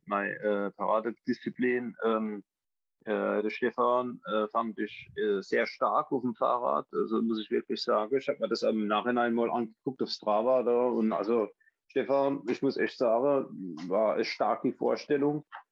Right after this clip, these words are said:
Ähm, wir haben uns ja, wie gesagt, gesehen und wir haben ein paar Mal überholt. Ähm, ja, ich war überrascht, wie der Stefan Fermel neben mir war. Ähm, ich hab den besten Tag, äh, gehabt in, in dem Triathlon,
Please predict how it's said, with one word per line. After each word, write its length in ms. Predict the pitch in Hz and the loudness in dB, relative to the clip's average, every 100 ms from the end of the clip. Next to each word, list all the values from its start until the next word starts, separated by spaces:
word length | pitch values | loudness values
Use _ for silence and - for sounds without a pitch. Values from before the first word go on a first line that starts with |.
| _ _ _ - | _ _ _ -2
Ähm, 480 | 123 123 120 120 113 - | 2 2 2 2 0 -2
wir 140 | 123 | 0
haben 140 | 123 | 0
uns 100 | 135 | 0
ja, 180 | 131 120 | 2 2
wie 100 | 120 | 2
gesagt, 400 | 117 131 120 - | 0 2 2 -2
gesehen 380 | - 139 123 139 | -2 2 4 2
und 400 | 127 120 113 113 - | 2 0 2 0 -2
wir 280 | - - 120 | -16 -4 -2
haben 80 | 117 | -2
ein 80 | - | 0
paar 140 | 123 | 0
Mal 180 | 117 120 | 2 0
überholt. 540 | 113 107 123 123 156 _ _ _ _ _ - | 2 2 2 2 0 _ _ _ _ _ -2
Ähm, 520 | 117 120 113 113 113 - _ - | 2 4 4 2 0 -6 _ -4
ja, 320 | 104 90 117 101 85 - - - - _ | 0 2 2 -2 -6 -8 -16 -18 -18 _
ich 300 | - - - | -8 -8 -6
war 360 | - 117 117 113 | 0 2 4 2
überrascht, 580 | 151 127 107 151 - - _ | 2 0 2 0 -2 -14 _
wie 140 | - 139 | -4 0
der 100 | 127 | 0
Stefan 380 | - 147 165 156 | 0 0 -2 0
Fermel 280 | 156 127 | 0 2
neben 280 | 123 127 135 | 2 2 2
mir 160 | 139 127 | 0 2
war. 320 | 139 147 160 _ _ _ _ - | 2 2 0 _ _ _ _ -2
Ähm, 600 | 117 117 117 117 113 117 110 _ _ - - | 2 4 4 4 0 -2 -6 _ _ -10 -6
ich 180 | 135 - | -4 -2
hab 100 | 131 - - | -4 -6 -6
den 260 | 123 120 135 | -2 -2 -2
besten 320 | 143 131 143 | -2 -2 -4
Tag, 240 | 131 131 135 - | 0 0 0 -2
äh, 220 | 135 127 | 2 2
gehabt 240 | - 147 | 2 0
in, 460 | 143 139 120 120 113 _ | 0 0 2 2 0 _
in 180 | 127 117 | -4 0
dem 160 | 120 | 0
Triathlon, 580 | 117 127 120 131 131 131 | 2 2 2 2 0 -2